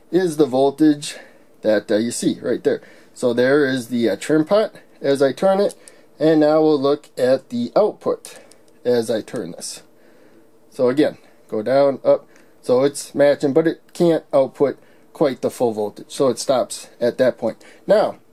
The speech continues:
what we're gonna do is we're at the, uh, output here, and, uh, move this jumper over. We're still going to look at the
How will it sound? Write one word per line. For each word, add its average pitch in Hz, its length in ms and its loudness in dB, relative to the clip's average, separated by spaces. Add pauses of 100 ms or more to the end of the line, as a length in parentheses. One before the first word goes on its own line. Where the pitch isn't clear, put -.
(720)
what 165 120 2
we're 180 100 -2
gonna 151 180 0
do 214 280 0 (300)
is 131 360 -2 (340)
we're 120 160 -2
at 127 300 0
the, 120 240 -2
uh, 95 220 -2 (460)
output 185 420 -2
here, 214 300 0 (720)
and, 123 440 -2
uh, 131 320 2
move 160 580 0 (460)
this 143 160 -8
jumper 123 400 -2
over. 175 420 0 (2000)
We're 151 80 -12
still 180 320 0
going 151 280 2
to 147 200 0
look 135 300 0 (240)
at 110 420 0 (140)
the 117 200 -6